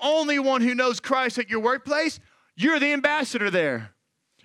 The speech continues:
You're the only person that's really trying to teach these kids at public school, like, with, with excellence and with joy and with Jesus in the middle. It's like, great, you're an ambassador. Do your job really, really well,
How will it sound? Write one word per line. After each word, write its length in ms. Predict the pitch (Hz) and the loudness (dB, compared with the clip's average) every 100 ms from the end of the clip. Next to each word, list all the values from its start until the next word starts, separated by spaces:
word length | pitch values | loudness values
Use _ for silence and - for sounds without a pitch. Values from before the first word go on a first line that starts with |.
| - | -2
You're 180 | 330 | 0
the 140 | 294 208 | 2 2
only 280 | 240 285 277 | 2 2 2
person 360 | 269 285 - | 2 0 0
that's 140 | 214 220 | -6 -2
really 200 | 269 269 | -2 -2
trying 240 | 277 269 | -2 -2
to 120 | 208 - _ - | -2 -6 _ -4
teach 240 | 294 277 | -2 0
these 160 | 269 254 | -2 -2
kids 220 | 277 269 | -2 0
at 120 | 240 | 0
public 260 | 254 262 254 | 2 2 0
school, 440 | - 277 294 277 - _ | 0 2 2 0 -6 _
like, 300 | 190 226 226 - | -2 -2 -2 -8
with, 220 | 185 226 175 190 | 0 0 -2 -2
with 160 | 226 202 | -2 0
excellence 500 | 294 - 285 294 269 | -2 -2 0 0 0
and 80 | |
with 160 | 226 196 | -2 -2
joy 460 | 220 302 294 294 285 | 0 2 4 2 2
and 80 | 233 | 0
with 140 | 202 | -2
Jesus 280 | 269 294 247 | 0 0 0
in 60 | |
the 80 | 262 | 0
middle. 180 | 294 294 | 2 2
It's 120 | 262 | 2
like, 180 | 262 226 _ _ _ | -2 -4 _ _ _
great, 220 | - 302 226 | 0 0 0
you're 140 | 285 | -2
an 80 | 247 | -2
ambassador. 640 | 220 240 220 - 160 117 _ _ _ _ _ _ _ - | -2 -6 -6 -10 -12 -14 _ _ _ _ _ _ _ -8
Do 80 | 240 | -4
your 180 | 262 226 | 0 -2
job 420 | 196 240 214 151 135 | 0 -2 0 -4 -4
really, 420 | 170 214 175 165 | -2 0 0 0
really 280 | 165 165 147 | 0 0 0
well, 340 | 170 143 123 | 0 -2 -4